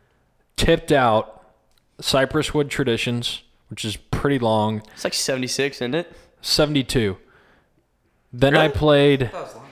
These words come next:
Speaker 3: than that.
Speaker 2: I thought it was way longer than that.
Speaker 1: Golf Club of Houston, tipped out. Two club wind.
Speaker 2: Holy shit. Did you break a hundred?
Speaker 1: Yeah. Shot eighty-four.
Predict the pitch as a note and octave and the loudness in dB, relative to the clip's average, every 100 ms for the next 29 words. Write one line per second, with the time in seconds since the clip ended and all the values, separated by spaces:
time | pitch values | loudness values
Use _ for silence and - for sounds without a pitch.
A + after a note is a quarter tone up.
0 | - - - F#3 A#2 A#2 D3 A3 B2 A2+ | -20 -20 -8 -6 -6 -6 -4 -2 -2 -4
1 | G#2+ A2 - C#3 D#3 - - E3 D#3 C3 | -4 -4 6 8 8 6 0 2 2 0
2 | D3 C#3+ - C3 G#2+ F#2+ - - C#3 - | 2 2 2 -2 -2 -4 -6 -2 -2 0
3 | A2+ F#2+ - - _ _ - E3+ D#3+ D3+ | -2 -2 -6 -14 _ _ 8 8 8 2
4 | B2+ A2+ G#2+ F#2 - _ _ _ _ _ | 2 0 -2 -4 -10 _ _ _ _ _
5 | _ - - D3 D3+ B2+ A#2 - - - | _ -20 -6 -4 -2 -4 -6 -6 -6 -6
6 | D3 C3 - - - _ - _ - C3 | -4 -4 -6 -20 -20 _ -20 _ -8 2
7 | D#3 D#3 C#3+ E3 F#3 - - - C3+ C#3 | 2 4 2 0 -2 -4 -18 2 2 2
8 | A2 - _ _ _ - - C#3+ D3 D3 | -2 -18 _ _ _ -6 2 6 6 6
9 | D3+ D#3+ - | 6 4 2